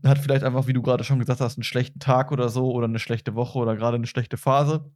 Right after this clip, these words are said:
Oder das halt, liegt halt auch einfach an der Beschäftigung. So, und dann wird der halt von der K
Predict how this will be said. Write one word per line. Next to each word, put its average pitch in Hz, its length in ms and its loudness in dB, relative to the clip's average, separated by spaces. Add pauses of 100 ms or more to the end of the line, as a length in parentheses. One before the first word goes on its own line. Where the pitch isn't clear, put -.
(760)
Oder 135 280 6
das 139 140 -4
halt, 147 160 6
liegt 143 140 4
halt 147 100 4
auch 127 100 2
einfach 127 240 2
an 123 100 0
der 120 100 0
Beschäftigung. 143 800 0 (600)
So, 120 320 2
und 120 260 0
dann 123 140 2
wird 135 140 0
der 123 100 4
halt 131 180 4
von 131 140 0
der 117 120 0
K - 160 -2